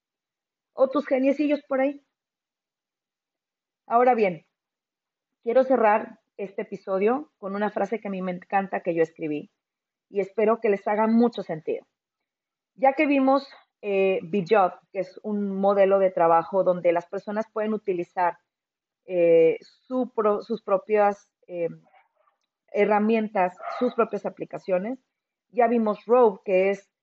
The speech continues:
un sistema, un em-, un ambiente de trabajo donde las personas se enfocan a resultados y no tiene que ver nada con las horas trabajadas, sino con la orientación a resultados.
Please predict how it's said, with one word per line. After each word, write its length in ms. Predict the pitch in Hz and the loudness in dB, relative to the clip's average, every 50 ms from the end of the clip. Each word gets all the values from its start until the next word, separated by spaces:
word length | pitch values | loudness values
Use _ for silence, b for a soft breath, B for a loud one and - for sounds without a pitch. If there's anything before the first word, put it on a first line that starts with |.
| _ | _
un 140 | - 220 220 | -12 -12 -10
sistema, 680 | 220 - 240 220 - - 240 214 208 202 202 202 196 - | -8 -6 -6 -6 -6 -8 -8 -6 -2 0 0 2 2 2
un 200 | 208 208 208 220 | 0 -2 -2 -2
em-, 220 | 220 214 214 214 - | -2 -2 -4 -6 -6
un 380 | - 202 202 190 196 190 190 - - | -8 -8 -8 -8 -10 -12 -12 -8 -4
ambiente 480 | 208 202 196 180 240 233 226 226 240 | -4 -2 0 2 2 2 2 0 -2
de 60 | 233 | -2
trabajo 500 | 220 - 185 185 185 180 175 - 220 220 | -2 0 2 2 2 2 0 0 -2 0
donde 220 | 208 196 185 185 185 | 0 0 -2 -2 -2
las 140 | 185 180 - | -2 -2 -4
personas 380 | - 185 - 202 196 196 202 | -8 -14 -12 -12 -12 -12 -10
se 80 | - 202 | -12 -10
enfocan 360 | 175 - 185 - - 202 196 | -8 -8 -8 -8 -8 -8 -6
a 60 | 185 | -4
resultados 720 | 175 180 - - 175 165 - - 185 180 185 208 233 - _ B B B B B B B - | -4 -4 -6 -8 -10 -10 -4 0 0 2 2 0 -2 -8 _ B B B B B B B -6
y 80 | 208 | -2
no 120 | 208 208 208 | 0 0 2
tiene 220 | - 208 208 202 | 2 0 0 0
que 140 | - - 202 | 0 0 2
ver 140 | 202 196 208 | 2 2 0
nada 200 | 196 190 185 180 | 0 0 0 -2
con 140 | - 190 | -2 -4
las 160 | 185 185 - 196 | -6 -6 -6 -4
horas 180 | 185 185 185 | -6 -6 -4
trabajadas, 460 | - 190 185 196 - 214 214 226 233 - | -6 -6 -6 -6 -2 -2 0 0 0 -2
sino 220 | 233 202 208 214 | -6 -8 -8 -8
con 160 | - - 196 | -8 -8 -8
la 80 | 185 175 | -6 -6
orientación 400 | 170 175 170 - - - 190 180 | -6 -8 -10 -14 -18 -14 -10 -8
a 60 | 180 | -8
resultados. 640 | 175 175 - 165 - _ - 170 165 - - _ | -8 -8 -10 -12 -14 _ -10 -10 -10 -10 -12 _